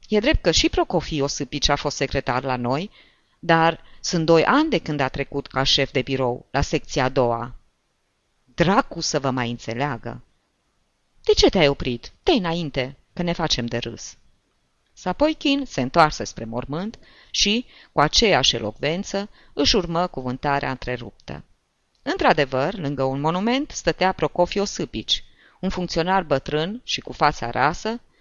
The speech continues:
uitându-se încruntat și furios la orator. „Ce ți-a venit?”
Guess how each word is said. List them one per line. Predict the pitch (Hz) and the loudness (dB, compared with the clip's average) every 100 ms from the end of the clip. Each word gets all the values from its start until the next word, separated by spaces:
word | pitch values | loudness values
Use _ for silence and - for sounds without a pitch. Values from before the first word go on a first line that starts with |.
| _ - | _ -2
uitându-se | 254 247 320 294 269 226 220 | 0 2 0 0 -2 -2 -2
încruntat | - 175 - 143 135 170 190 - | -2 -4 -2 -4 0 2 2 0
și | - - | -4 -4
furios | - 127 123 139 - - | -4 -4 0 0 -2 -8
la | 151 127 | -2 0
orator. | 117 120 - 113 95 - _ _ _ _ _ _ _ _ _ _ _ | 0 -4 -6 -8 -8 -16 _ _ _ _ _ _ _ _ _ _ _
„Ce | - - | -4 0
ți-a | - 202 143 | 0 0 0
venit?” | 156 156 151 - | 0 -2 -6 -12